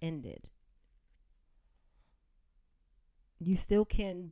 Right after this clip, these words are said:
do great things. And this, I'm referring to the people that you've mentioned, you know, who you feel has, um, s-, v-,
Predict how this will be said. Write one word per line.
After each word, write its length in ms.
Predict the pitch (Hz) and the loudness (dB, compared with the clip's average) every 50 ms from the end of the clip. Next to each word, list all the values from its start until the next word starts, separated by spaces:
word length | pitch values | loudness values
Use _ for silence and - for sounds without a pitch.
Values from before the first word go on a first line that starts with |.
| - _ | -14 _
do 360 | - 202 226 233 208 180 165 160 | -2 0 0 2 0 -2 -4 -6
great 400 | - - 160 175 180 175 - - | -6 -2 -2 -2 -2 -4 -8 -10
things. 520 | - - 214 175 87 65 55 - - - - | -8 -8 -6 -8 -8 -10 -14 -18 -20 -14 -8
And 220 | - 170 160 170 185 | -6 -4 -4 -2 -4
this, 240 | 214 220 - - - | -4 -6 -6 -10 -8
I'm 200 | - 180 170 175 | -6 -6 -4 -4
referring 380 | 170 170 - 180 170 165 165 175 | -6 -6 -6 -6 -6 -6 -8 -8
to 120 | - 165 | -8 -8
the 80 | 160 175 | -6 -4
people 240 | - 185 170 - 156 | -6 -4 -4 -4 -6
that 140 | 135 - | -6 -8
you've 160 | - 165 151 151 | -10 -10 -10 -10
mentioned, 560 | 160 143 113 - - - - - - - - - _ _ _ _ - | -10 -10 -10 -12 -14 -18 -18 -20 -20 -20 -20 -20 _ _ _ _ -8
you 160 | 165 151 147 | -8 -6 -6
know, 220 | 160 - - 165 - | -6 -6 -6 -6 -6
who 100 | 170 160 | -6 -6
you 160 | 156 160 160 | -4 -4 -6
feel 340 | - - 170 151 156 156 156 | -4 -4 -4 -2 -2 -2 -4
has, 440 | 160 170 151 139 143 147 160 165 - - - - - - - - - - - - - - - - - | -4 -6 -6 -6 -6 -8 -8 -10 -12 -12 -16 -16 -16 -20 -20 -20 -20 -20 -20 -20 -20 -20 -14 -8 -6
um, 260 | 165 147 143 143 156 | -4 -4 -4 -6 -8
s-, 200 | - - - - - - - | -12 -12 -14 -18 -20 -18 -16
v-, 220 | 156 143 156 | -16 -14 -14